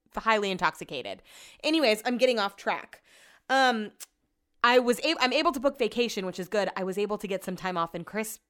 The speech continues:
in December, so I think that we are gonna be able to go, not necessarily for Christmas, but that's okay. At least we'll be able to go for the holidays. So now we have to, like, plan for that, which is just, like, chaotic, because when you think about it, Christmas is honestly right around the corner.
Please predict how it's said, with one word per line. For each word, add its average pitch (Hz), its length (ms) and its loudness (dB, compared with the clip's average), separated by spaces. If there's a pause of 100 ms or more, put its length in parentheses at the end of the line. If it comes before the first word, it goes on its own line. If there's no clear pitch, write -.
in 185 380 -4
December, 190 520 2
so 196 120 -6
I 185 40 -6
think 214 160 -8
that 185 100 -4
we 185 100 -4
are 208 180 4
gonna 240 160 0
be 208 100 -2
able 190 140 -2
to 180 60 -10
go, 180 240 2 (320)
not 233 220 4
necessarily 247 420 2
for 208 140 -4
Christmas, 277 580 -2
but - 120 -6
that's 196 160 -2
okay. 254 360 2
At 240 80 0
least 214 200 -6
we'll 196 80 -4
be 185 120 -4
able 170 140 -4
to 180 40 -6
go 165 80 -6
for 175 100 -12
the 170 60 -12
holidays. 233 640 0 (300)
So - 160 -4
now 226 260 6
we 233 120 4
have 214 220 2
to, 202 80 -4
like, 185 220 0
plan 190 380 -2
for 180 140 -4
that, 156 320 0
which 180 200 -8
is 175 200 -6
just, 175 320 -4
like, 165 260 -6 (260)
chaotic, 185 580 4
because 196 280 -4
when 226 100 -2
you 220 120 -2
think 339 240 -4
about 165 240 2
it, - 120 -4
Christmas 254 480 -2
is 175 240 -8 (120)
honestly 226 400 4
right 175 200 2
around 170 220 -4
the 165 80 -10
corner. 170 480 -10